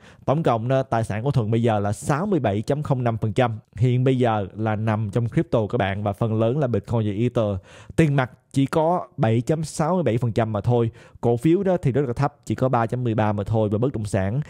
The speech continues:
và những tài sản khác, phần lớn là hợp đồng đầu tư đó, thì chỉ có khoảng là hai mươi hai chấm mười lăm phần trăm mà thôi. Crypto vẫn là cái phần lớn nhất trong danh mục đầu tư của Thuận hiện tại. Và nhiều bạn theo dõi kênh cũng đã biết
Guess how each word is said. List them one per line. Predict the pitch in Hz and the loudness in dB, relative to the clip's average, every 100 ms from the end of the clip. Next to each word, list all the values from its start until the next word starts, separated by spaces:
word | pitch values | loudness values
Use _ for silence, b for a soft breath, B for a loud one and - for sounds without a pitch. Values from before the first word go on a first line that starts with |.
| B - | B -2
và | 120 | 0
những | 117 107 135 | 0 -2 0
tài | 117 110 | 0 0
sản | 98 | -2
khác, | 107 147 165 - | 0 0 0 -6
phần | 120 | 0
lớn | 117 117 | 2 2
là | 160 | 0
hợp | 117 | 0
đồng | 123 110 | -2 -2
đầu | 107 | 0
tư | 139 131 | 2 2
đó, | 127 123 | 2 0
thì | 113 | -4
chỉ | - 113 | -6 -4
có | 139 | -2
khoảng | 123 98 110 | 0 -2 0
là | 110 | 0
hai | 113 117 | 2 2
mươi | 117 | 2
hai | 117 110 | 2 0
chấm | 120 135 | -2 -2
mười | 107 | 0
lăm | 107 | -2
phần | 110 104 | -2 -2
trăm | 113 110 | -2 -2
mà | 104 | 0
thôi. | 123 123 110 | 0 0 -2
Crypto | - 190 - 123 | 0 0 2 0
vẫn | 104 110 | 0 -2
là | 151 | 0
cái | 139 131 | -2 -2
phần | 120 104 | -2 0
lớn | 107 117 156 | 0 0 2
nhất | 196 - _ | -2 -4 _
trong | 127 123 | -2 0
danh | 120 | 0
mục | 120 | 0
đầu | 107 | -2
tư | 104 113 | -2 -2
của | 117 | -2
Thuận | 101 | -2
hiện | 104 110 | -2 0
tại. | 107 110 110 - | 0 -2 -6 -2
Và | 131 127 120 | 0 2 0
nhiều | 123 131 139 | 0 2 2
bạn | 117 117 | 2 2
theo | 147 | 0
dõi | 135 | 0
kênh | 131 143 | 2 0
cũng | 120 127 | 0 0
đã | 139 | 2
biết | 160 214 | 2 0